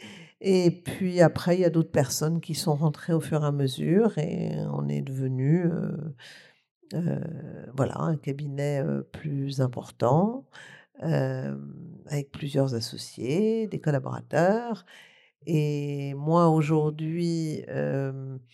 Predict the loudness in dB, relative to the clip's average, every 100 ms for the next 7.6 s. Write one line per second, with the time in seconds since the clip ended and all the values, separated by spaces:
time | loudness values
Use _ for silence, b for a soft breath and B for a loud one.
0 | b b b _ _ -8 -6 -4 0 2
1 | 4 4 2 -2 -8 -4 -2 -2 _ -4
2 | 0 4 6 4 0 -10 -12 -12 -14 -14
3 | -6 -4 -2 -2 -2 -2 -6 -4 0 0
4 | 2 2 2 2 2 0 0 2 2 4
5 | 2 2 -4 -2 0 0 -4 -4 -2 2
6 | 2 0 -6 -12 -8 -8 -8 -14 B B
7 | B B B _ -16